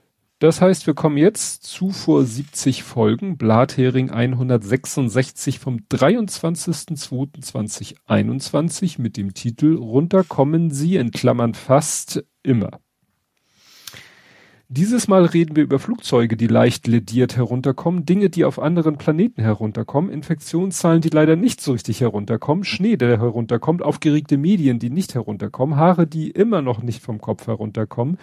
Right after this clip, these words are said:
Lego-Sortieraktionen und andere Geschichten aus dem Keller.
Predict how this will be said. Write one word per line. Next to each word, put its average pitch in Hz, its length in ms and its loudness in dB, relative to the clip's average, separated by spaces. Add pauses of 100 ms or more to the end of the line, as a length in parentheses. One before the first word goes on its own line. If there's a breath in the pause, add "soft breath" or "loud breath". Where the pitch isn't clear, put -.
(260 loud breath)
Lego-Sortieraktionen 160 1300 2
und 175 60 -8
andere 113 360 -2
Geschichten 120 420 -10
aus 107 140 -12
dem 175 180 -14
Keller. 104 320 -14